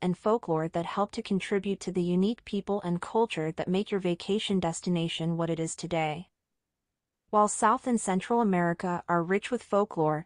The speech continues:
many of the legends and stories overlap and vary from one country to the next, each having its own special twist characterizing it as unique.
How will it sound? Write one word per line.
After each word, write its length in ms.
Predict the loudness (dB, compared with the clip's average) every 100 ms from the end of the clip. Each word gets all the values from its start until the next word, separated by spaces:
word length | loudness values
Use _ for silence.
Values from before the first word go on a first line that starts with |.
| -2
many 320 | 2 4 4 0
of 100 | 2
the 140 | 2
legends 440 | 2 0 2 0
and 120 | 0 -2
stories 480 | 0 2 2 0 0
overlap 600 | 0 2 2 2 0 -2
and 160 | -4 0
vary 280 | 2 2
from 260 | 0 0 2
one 180 | 2 0
country 420 | 0 -2 -2 -6
to 120 | -4
the 120 | -2 2
next, 520 | 2 -2 -6 -12 -12 -6
each 200 | -6 -2
having 280 | -2 2 0
its 160 | 0
own 200 | 2 0
special 400 | 0 -2 -2 -2
twist 480 | -6 -2 -2 -2 -10
characterizing 840 | -4 -2 -2 0 0 0 -2 -2
it 80 | -2
as 180 | -4 -2
unique. 560 | -2 0 -2 -6 -16